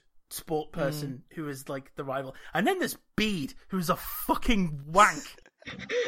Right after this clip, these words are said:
Speaker 2: It's like, I feel like he's, he's, like, a response to everyone over the years saying, "Oh, we don't like nice rivals. We want an asshole rival.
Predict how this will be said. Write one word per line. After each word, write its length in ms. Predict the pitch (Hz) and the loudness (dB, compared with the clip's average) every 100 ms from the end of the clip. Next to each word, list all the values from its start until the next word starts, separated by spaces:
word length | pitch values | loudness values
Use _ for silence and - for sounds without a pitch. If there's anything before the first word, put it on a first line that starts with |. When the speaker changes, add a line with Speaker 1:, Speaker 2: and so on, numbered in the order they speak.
| - 415 - | -4 -4 2
Speaker 2:
It's 120 | 240 | 6
like, 200 | 240 220 | 6 8
I 180 | 240 247 | 8 6
feel 320 | - 285 294 | 4 6 8
like 160 | 277 240 | 8 6
he's, 280 | 269 262 | 4 4
he's, 300 | 214 269 294 | 2 4 6
like, 180 | 285 269 | 6 6
a 60 | 262 | 6
response 440 | 240 - 240 226 | 6 6 4 4
to 140 | - 196 | 4 4
everyone 300 | 196 226 214 | 8 8 8
over 180 | 196 185 | 6 4
the 80 | |
years 260 | 180 202 196 | 6 8 8
saying, 220 | 202 185 | 6 6
"Oh, 240 | - 254 247 | 8 8 10
we 80 | 254 | 8
don't 200 | 254 214 | 6 8
like 240 | 233 - | 6 6
nice 260 | 208 214 - | 4 4 6
rivals. 280 | 190 180 208 | 4 4 0
We 80 | 220 | 2
want 160 | 214 | 4
an 80 | 202 | 6
asshole 340 | 190 196 208 190 | 6 6 6 8
rival. 400 | 175 160 156 | 8 8 4